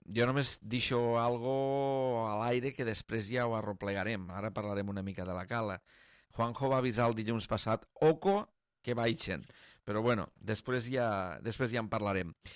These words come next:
I el que sí farem és parlar de la Cala, un equip cada vegada més castigat per les baixes, un equip que ahir, per exemple, pues, tenia un juvenil a l'onze i tenia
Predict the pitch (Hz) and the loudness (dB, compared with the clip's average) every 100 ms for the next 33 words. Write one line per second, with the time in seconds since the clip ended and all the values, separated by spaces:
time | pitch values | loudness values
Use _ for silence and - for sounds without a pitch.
0 | - - - - 143 143 143 120 135 135 | -16 -18 -20 -8 0 2 2 0 2 2
1 | 131 127 123 120 123 117 113 - 156 151 | 4 2 2 2 4 4 2 4 4 4
2 | 151 147 156 160 143 135 131 131 127 160 | 2 0 0 -2 -2 0 2 2 2 2
3 | 156 175 170 135 123 - 131 135 - 127 | 2 2 2 2 0 0 0 0 -2 -2
4 | 127 123 127 123 131 131 135 131 131 - | 2 2 2 2 2 4 4 4 2 -2
5 | - - - - - 131 117 131 120 123 | -6 -16 -20 -20 -2 0 0 0 2 0
6 | - 117 113 104 120 120 - 147 143 123 | 0 2 2 2 2 2 2 0 0 -2
7 | 120 113 - 117 - 120 117 110 98 - | 0 0 -2 -4 -2 2 4 4 0 -6
8 | - - 104 120 113 117 113 110 123 101 | -12 -2 2 2 4 2 2 2 0 2
9 | 117 110 - _ _ _ - - 120 117 | 2 2 -2 _ _ _ -16 -4 2 2
10 | 107 - 117 123 123 123 117 113 110 - | 2 -2 -2 0 2 4 4 2 2 0
11 | 143 131 127 123 107 117 117 120 117 113 | -2 0 -2 -2 0 2 4 4 4 4
12 | 107 98 101 104 131 143 131 151 175 240 | 2 0 -2 2 2 2 0 2 0 -4
13 | _ - - - _ - 127 123 120 113 | _ -20 -20 -20 _ -2 0 2 0 -2
14 | 113 120 123 131 135 139 | -4 -4 -2 0 0 0